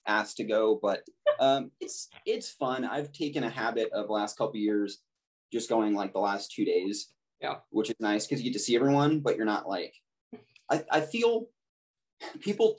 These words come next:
Speaker 1: te-, treat shot Show like an endurance event.
Speaker 2: <laughs>
Speaker 1: Like, at
Speaker 2: And
Speaker 1: the
Speaker 2: so,
Speaker 1: end, they're,
Speaker 2: yeah.
Speaker 1: they're like, "Oh, I only got nine hours of sleep. You got eleven hours of sleep?" Like,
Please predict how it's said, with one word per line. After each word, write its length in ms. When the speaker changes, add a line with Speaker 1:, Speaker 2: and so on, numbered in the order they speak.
Speaker 1:
te-, 260
treat 320
shot 280
Show 180
like 180
an 80
endurance 440
event. 320
Speaker 2:
<laughs> 100
Speaker 1:
Like, 320
at 120
Speaker 2:
And 60
Speaker 1:
the 40
Speaker 2:
so, 380
Speaker 1:
end, 120
they're, 140
Speaker 2:
yeah. 260
Speaker 1:
they're 140
like, 200
"Oh, 340
I 200
only 240
got 280
nine 400
hours 300
of 80
sleep. 380
You 100
got 160
eleven 380
hours 260
of 80
sleep?" 420
Like, 220